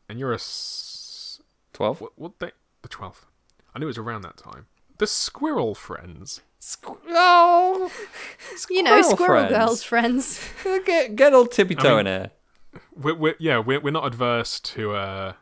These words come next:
Speaker 1: animal groupings being superheroes. And
Speaker 3: Very true.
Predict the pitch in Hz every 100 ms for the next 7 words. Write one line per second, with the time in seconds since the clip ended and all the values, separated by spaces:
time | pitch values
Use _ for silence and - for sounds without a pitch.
0 | _ _ 107 104 104 98 117 92 - 98
1 | 92 92 - 92 90 87 90 - - 82
2 | 80 78 67 - _ _ _ _ _ _
3 | _ _ 110 113 113 107 113 - 175 -